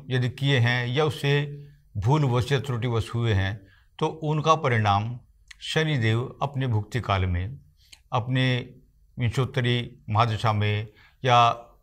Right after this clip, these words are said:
शनि की साढ़सती या ढैया के दौरान ये उसका भुगतान करते हैं। निश्चित तौर पे मनुष्य को जैसे ही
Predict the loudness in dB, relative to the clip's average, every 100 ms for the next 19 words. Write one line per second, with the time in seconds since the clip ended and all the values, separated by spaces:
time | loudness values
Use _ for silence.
0 | _ _ -6 -2 0 0 -2 0 2 2
1 | 0 -2 -2 -4 -8 _ _ _ _ -2
2 | 2 2 0 0 2 2 0 0 0 2
3 | 2 0 -4 -10 -20 _ -18 -6 -2 -2
4 | -2 -4 0 0 0 0 0 0 -6 -4
5 | -4 -6 -8 -10 -14 _ _ _ _ _
6 | _ _ _ _ -20 _ _ 0 0 -2
7 | -2 2 2 0 -4 -6 -12 _ _ 0
8 | 0 0 -6 -4 -2 0 -2 -2 -2 0
9 | 2 2